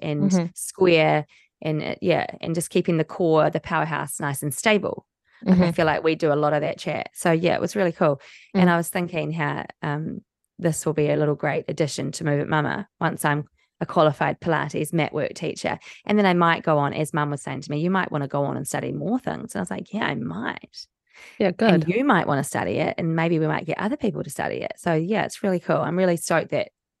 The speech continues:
Speaker 1: I don't know. It's funny how you, like, why haven't I thought of that before? But timing.
Speaker 2: Yeah, it's timing, and, like, you've had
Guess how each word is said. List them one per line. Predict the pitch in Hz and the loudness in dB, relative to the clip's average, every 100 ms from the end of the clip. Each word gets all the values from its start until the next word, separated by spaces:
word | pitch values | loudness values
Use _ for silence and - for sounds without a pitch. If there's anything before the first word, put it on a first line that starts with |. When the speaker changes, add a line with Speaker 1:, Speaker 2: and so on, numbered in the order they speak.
| - | -8
Speaker 1:
I | 175 | -4
don't | 160 | -2
know. | 143 - - - | -2 -6 -12 -20
It's | - | -2
funny | 349 349 453 | 2 2 2
how | 440 427 | 2 2
you, | 349 | 4
like, | 226 - - | 2 0 -6
why | 190 165 170 | -8 0 0
haven't | 175 165 151 | 0 -2 -2
I | 147 | -6
thought | 143 147 | -2 -2
of | 143 | -2
that | 143 | -4
before? | - 156 208 403 _ _ _ _ _ _ _ _ _ _ | -6 -2 -2 -2 _ _ _ _ _ _ _ _ _ _
But | - - | -6 -2
timing. | 170 143 76 - _ _ _ _ - | -2 -2 -6 -10 _ _ _ _ 0
Speaker 2:
Yeah, | 262 262 180 - | 6 6 6 2
it's | 196 - | 0 2
timing, | 185 165 165 165 - | 0 2 2 0 0
and, | 180 175 | 0 0
like, | 165 - | -2 -2
you've | 180 | -4
had | 165 165 | -4 -6